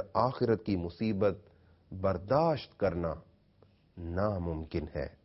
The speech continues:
یہاں تک کہ اگر کوئی کہہ دے کہ میں قبر یا جہنم کا عذاب برداشت کر لوں گا تو وہ کافر ہو جائے گا۔ میٹھے میٹھے اسلامی بھائیوں،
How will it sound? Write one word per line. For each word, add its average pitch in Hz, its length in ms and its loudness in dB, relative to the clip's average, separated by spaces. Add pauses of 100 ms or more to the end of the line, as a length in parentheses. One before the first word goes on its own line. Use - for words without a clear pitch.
(640)
یہاں 107 280 4
تک - 260 0
کہ 101 160 2
اگر 98 240 4
کوئی 98 260 2
کہہ 135 240 2
دے 101 200 4 (480)
کہ 104 100 4
میں 101 260 6
قبر 123 280 6
یا 101 200 6
جہنم 107 540 4
کا 95 200 4
عذاب 98 380 6
برداشت 98 600 4
کر 165 140 8
لوں 196 280 6
گا 160 200 8 (1160)
تو 95 220 2
وہ 92 200 4 (180)
کافر 98 580 2
ہو 85 280 -2
جائے 76 380 -6 (100)
گا۔ 71 360 -2 (4000)
میٹھے 113 180 -2
میٹھے 104 240 -2
اسلامی 87 360 -4
بھائیوں، 78 320 -10